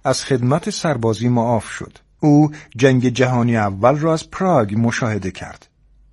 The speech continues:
دیدگاه‌های سیاسی وی به شدت تحت تأثیر جنگ قرار گرفت و به عنوان یک روزنامه‌نگار جوان، پاورقی‌های متعدد و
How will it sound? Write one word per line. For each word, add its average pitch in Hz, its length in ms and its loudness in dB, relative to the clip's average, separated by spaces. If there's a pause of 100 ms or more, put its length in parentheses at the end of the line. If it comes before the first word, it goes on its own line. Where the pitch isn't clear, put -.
(420)
دیدگاه‌های 156 640 2
سیاسی 131 640 0
وی 98 380 -4 (360)
به 127 80 2
شدت 131 680 2 (120)
تحت 135 280 -2
تأثیر - 520 -2
جنگ 123 480 2
قرار 107 280 -2
گرفت 110 400 -6
و 110 180 2 (360)
به 135 80 2
عنوان 131 420 4
یک 156 140 0
روزنامه‌نگار 117 1000 2
جوان، 113 640 0 (460)
پاورقی‌های 123 800 2
متعدد 120 800 0
و 131 200 2